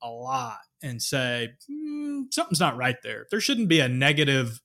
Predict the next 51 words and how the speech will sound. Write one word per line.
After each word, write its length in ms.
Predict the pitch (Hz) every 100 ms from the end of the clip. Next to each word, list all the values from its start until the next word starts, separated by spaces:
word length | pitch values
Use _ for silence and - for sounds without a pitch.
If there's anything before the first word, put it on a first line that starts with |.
| -
upside 380 | 143 - 131 123
down 300 | 127 123 113
balance 560 | 127 131 127 117 113
in 120 | 117
an 100 | 117
accounts 420 | 113 - 123 - -
payable 460 | 127 117 110 104
account. 380 | 110 - 101 95 -
Like, 140 | 120 - -
that's 540 | 254 254 247 240 -
not 260 | 131 120 117
right." 300 | 117 113 - - - - _ _
Uh, 180 | 123 117
so, 400 | - 139 131 131
you 80 | 143
know, 80 | 120 -
I 100 | 202
like 200 | 165 -
to 80 |
look 120 | 151 147
at 140 | -
things 220 | 147 123
over 180 | 127 117
time. 420 | - 170 147 135
So 120 | 127
hopefully 340 | 113 196 202 160
you've 140 | 139
got 160 | 147 135
a 60 |
good 180 | 120 131
set 180 | - 127
of 100 | 117
books 260 | 127 127 -
that 120 | 123
you're 140 | 123
looking 280 | 127 123 127
at 280 | 123 120 -
and 140 | 131
you 80 | 143
can 160 | 160 156
look 200 | 214 175
and 80 | 117
see, 320 | 196 226 127
you 100 | 127
know, 80 | 120
what's 180 | 156 -
happened 240 | 175 190
to 40 | 175
cash 380 | - 180 233 113
over 180 | 107
time. 380 | 107 110 110 113